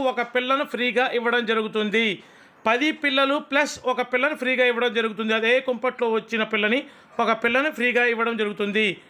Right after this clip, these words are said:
టూ టాప్ క్వాలిటీ అండి, మన గీరువా అండి, మనం కొత్తగా తీసుకొచ్చాము బ్రీడర్ని. గీరువాకు వచ్చిన పిల్లలు, దీంట్లో కలర్స్ కూడా రసంగులు ఉన్నాయి, రసంగు ఒకటి ఉంది, గీరువాలు ఎక్కువ ఉంటాయండి దీంట్లో.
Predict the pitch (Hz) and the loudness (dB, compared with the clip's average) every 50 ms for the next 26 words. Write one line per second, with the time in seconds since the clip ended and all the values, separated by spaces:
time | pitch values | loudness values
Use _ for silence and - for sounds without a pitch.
0 | - - - - - _ _ 254 285 302 294 294 285 294 285 - 277 277 233 254 | -20 -20 -20 -20 -20 _ _ 0 0 2 2 2 2 2 2 0 -2 0 2 0
1 | 247 247 247 220 190 180 - - _ _ _ _ - 202 196 202 180 139 151 226 | 0 2 0 0 0 -2 -4 -10 _ _ _ _ -6 -2 0 0 -2 0 0 0
2 | 262 285 277 269 262 254 240 247 254 254 254 240 233 226 233 233 254 240 262 262 | 2 4 4 4 2 2 2 2 0 0 0 -4 -4 -4 -4 -4 -2 0 2 4
3 | 254 247 240 240 247 240 180 226 220 226 233 226 233 247 240 220 220 233 240 233 | 4 2 2 0 -4 -6 -6 -6 -4 -2 -2 0 0 0 0 0 0 0 0 0
4 | 226 233 233 247 277 277 - - - - - - - - 190 247 285 294 294 294 | -2 -2 0 -2 -2 -4 -10 -20 -20 -20 -20 -20 -10 -4 0 2 2 4 4 4
5 | 285 285 269 277 262 254 - 247 247 240 240 240 226 226 233 240 233 190 233 233 | 2 2 2 0 -4 -4 -2 -2 -2 0 0 0 0 2 2 2 0 0 -2 -4
6 | 233 226 233 240 269 269 240 269 240 262 262 240 233 226 - 254 254 247 254 247 | -4 -2 0 0 0 0 0 0 2 2 2 2 0 -2 -2 -2 0 0 0 0
7 | 247 240 240 247 269 277 - - _ - - - - - - 233 226 - 269 269 | 0 2 2 0 0 0 -6 -14 _ -20 -20 -20 -20 -4 -2 -2 0 2 0 2
8 | 269 269 262 254 247 254 254 247 254 226 170 196 262 277 294 285 269 262 262 - | 4 2 2 2 0 0 0 0 0 0 2 2 2 4 4 2 2 0 -2 -2
9 | 254 247 226 233 226 220 226 226 220 214 247 | -4 -2 0 -2 -2 0 -2 -2 0 0 0